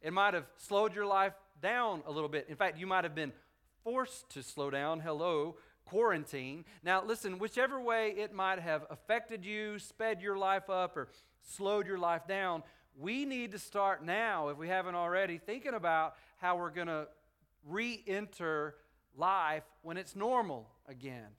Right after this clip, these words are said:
And I do think it'll be normal again at some point. I don't know exactly what that will be or when exactly that will be. But listen, if you've been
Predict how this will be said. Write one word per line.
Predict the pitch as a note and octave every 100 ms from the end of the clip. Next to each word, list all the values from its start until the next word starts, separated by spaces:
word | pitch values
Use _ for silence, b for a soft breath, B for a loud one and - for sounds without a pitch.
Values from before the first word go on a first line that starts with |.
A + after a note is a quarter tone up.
| _ _ _
And | F3+ G#3
I |
do | F#3+ C#4+
think | D4 F#3+ E3+
it'll | D#3
be | D#3+ G3 A3+ b b _ -
normal | C#3 D#3+ E3 F3 G3 B3 A#3+
again | F3+ C3 E3 F#3 A3+
at | G3+
some | - F3 D#3+
point. | E3+ D#3+ E3 G#3+ E3
I | E3
don't | F3+
know | E3+
exactly | D#3 F3 E3+ D#3 b b b b _
what | C3 F#3 -
that | G3 G3
will | F3+
be | C#3+ F3+ G3+ G3+ F#3
or | C#3+ B B _
when | D3+ G#3+ A#3
exactly | G#3+ D#3 D3 E3 D#3+ D#3 D3+ B B -
that | E3 E3
will | D3+
be. | D3 G3+ G3+
But | F3+
listen, | G3 G#3 F#3
if | D#3+
you've | G#3+ A#3
been | A3 F3